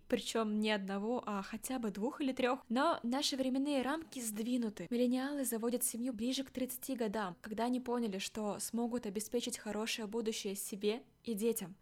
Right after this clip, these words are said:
Раньше многие современные нормы выглядели как дикость. Например, полиаморные отношения, о которых говорят все больше. Наши сверстники все чаще считают, что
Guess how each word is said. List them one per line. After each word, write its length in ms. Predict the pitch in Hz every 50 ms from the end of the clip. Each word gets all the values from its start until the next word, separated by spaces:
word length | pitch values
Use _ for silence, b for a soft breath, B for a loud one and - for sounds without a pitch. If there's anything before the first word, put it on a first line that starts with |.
| _ _
Раньше 340 | - 220 254 330 381 - 320
многие 260 | 269 277 311 294 269
современные 540 | 277 - 254 220 220 226 240 269 285 262 240
нормы 380 | 220 220 220 262 294 277 247 220
выглядели 440 | 202 226 233 247 240 226 240 220 233
как 160 | - 233 226
дикость. 480 | 208 220 262 262 - 180 - - - - B B B B B B B
Например, 440 | 233 233 233 233 233 226 269 415 403 - - _ _ _ _ _
полиаморные 720 | - - 226 208 202 190 202 202 208 220 247 269 233 220
отношения, 580 | 214 220 - 214 226 - - 294 285 269 254 208
о 20 |
которых 340 | 196 - 202 - 220 220 214
говорят 400 | 190 202 190 196 196 208 226 220
все 360 | - - - - 185 196 214
больше. 540 | 208 180 202 196 185 180 180 - - 185 185 - -
Наши 320 | 202 196 196 - - 311
сверстники 560 | 302 - 233 269 339 - - 349 339 - 320
все 160 | 311 - 302 285
чаще 340 | 277 - 277 294 285 -
считают, 460 | 285 - - 269 - 285 262 240 208 -
что 340 | - - 208 202 196 -